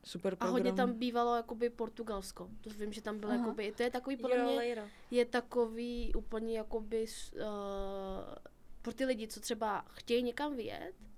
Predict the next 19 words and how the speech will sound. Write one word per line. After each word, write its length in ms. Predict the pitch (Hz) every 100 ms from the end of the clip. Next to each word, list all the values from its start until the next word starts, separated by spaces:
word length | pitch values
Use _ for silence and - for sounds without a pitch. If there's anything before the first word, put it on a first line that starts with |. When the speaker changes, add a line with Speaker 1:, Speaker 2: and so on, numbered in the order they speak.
| - - - - - -
Speaker 2:
ale 160 | 214
úplně 420 | 262 220 233 220
se 140 | 220 233
necítí 540 | 226 214 240 220 226
třeba 260 | 220 220 214
na 100 | 208
nějak 220 | 208 208
delší 340 | 208 208 -
pobyt, 460 | 233 220 190 175 226
tak 180 | - 202
ten 260 | - 208 208
Business 420 | 208 202 202 -
Week 180 | 202 196
je 60 |
pro 120 | 208 196
ně 140 | 196
úplně 200 | 190 196
ideální. 460 | 175 175 160 170 233
Speaker 3:
Mhm. 160 | 226